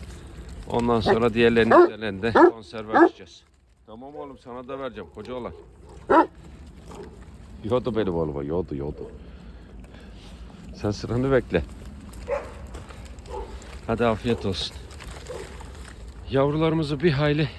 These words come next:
doyurduk dostlar. İşte Bulut'tan hali bu. <laughs> Koca olanla sarmaş dolaş bekliyorlar. Onlar da haklı. Şimdi onların mamalarını vereceğiz.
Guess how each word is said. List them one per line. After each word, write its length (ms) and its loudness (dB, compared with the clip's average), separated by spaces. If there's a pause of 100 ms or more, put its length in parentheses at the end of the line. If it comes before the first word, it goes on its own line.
(120)
doyurduk 400 4
dostlar. 360 -2 (1200)
İşte 320 0
Bulut'tan 400 2
hali 300 6
bu. 160 6 (280)
<laughs> 1080 -2
Koca 220 4
olanla 460 6 (460)
sarmaş 500 4
dolaş 320 2
bekliyorlar. 520 4 (800)
Onlar 340 4
da 80 8
haklı. 200 0
Şimdi 260 2
onların 340 4
mamalarını 500 4
vereceğiz. 540 2